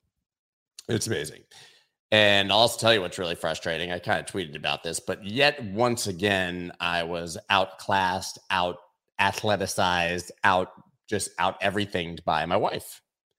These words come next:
She was the same, went in two thousand nineteen for the first time ever. We're out in Snowmass. So we decided, "Hey, we'll do two days of private lessons this time, right? The kids will go do their thing."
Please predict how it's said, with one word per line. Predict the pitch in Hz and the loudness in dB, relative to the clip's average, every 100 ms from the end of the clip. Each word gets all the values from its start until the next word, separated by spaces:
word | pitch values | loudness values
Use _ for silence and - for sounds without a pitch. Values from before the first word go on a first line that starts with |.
| _ _ _ _ _ | _ _ _ _ _
She | - 139 | 0 2
was | 151 | 4
the | - | 4
same, | 110 101 110 | 4 4 4
went | 98 98 | 0 -2
in | |
two | 92 113 | -2 0
thousand | 101 107 104 | 2 2 0
nineteen | 104 107 - 98 98 | -2 -4 -6 -6 -6
for | - | -6
the | 101 - | -6 -2
first | 104 101 - | -2 -2 -4
time | 101 101 101 101 | 0 0 0 -2
ever. | 87 90 104 107 | -2 0 -4 -6
We're | 90 | -4
out | 92 98 | -2 -2
in | 101 | -4
Snowmass. | - 90 85 85 101 | -2 -2 0 0 0
So | 104 | -2
we | 101 | -2
decided, | 95 113 113 110 | 2 4 4 2
"Hey, | 123 | 2
we'll | 101 | 2
do | 92 107 | 0 -2
two | - 107 | -2 0
days | 98 95 | 0 -2
of | 90 | -4
private | 98 92 87 80 | 0 0 -2 -6
lessons | 82 85 85 | -6 -6 -10
this | 82 85 | -8 -10
time, | - 85 85 | -6 -6 -4
right? | 82 78 | -6 -8
The | 85 | -8
kids | 92 85 | -8 -6
will | 92 | -6
go | 90 | -6
do | 85 90 | -4 -4
their | 82 85 | -2 -4
thing." | 85 78 76 | -4 -6 -8